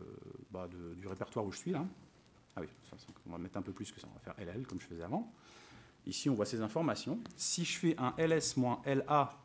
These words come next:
et ça marche aussi pour P S sur plein d'autres commandes quand il y a S E Linux qui est activé et qu'on rajoute un Z majuscule,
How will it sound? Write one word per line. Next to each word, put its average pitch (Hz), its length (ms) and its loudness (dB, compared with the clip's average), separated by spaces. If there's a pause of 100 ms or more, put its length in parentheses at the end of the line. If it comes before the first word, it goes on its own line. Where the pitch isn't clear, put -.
(320)
et 110 40 -2
ça 139 140 6
marche 185 220 8
aussi 175 240 2
pour - 180 0
P 165 120 6
S 165 120 6
sur 123 140 -2
plein 147 120 6
d'autres 151 160 2
commandes 151 360 6 (100)
quand 131 180 0
il 139 60 6
y - 20 8
a 127 40 8
S 123 140 2
E - 20 2
Linux 127 240 4
qui - 100 -4
est 110 60 4
activé 123 400 -2
et 104 60 -6
qu'on 110 120 -2
rajoute 110 280 0
un 92 100 2
Z 127 280 6
majuscule, 123 540 2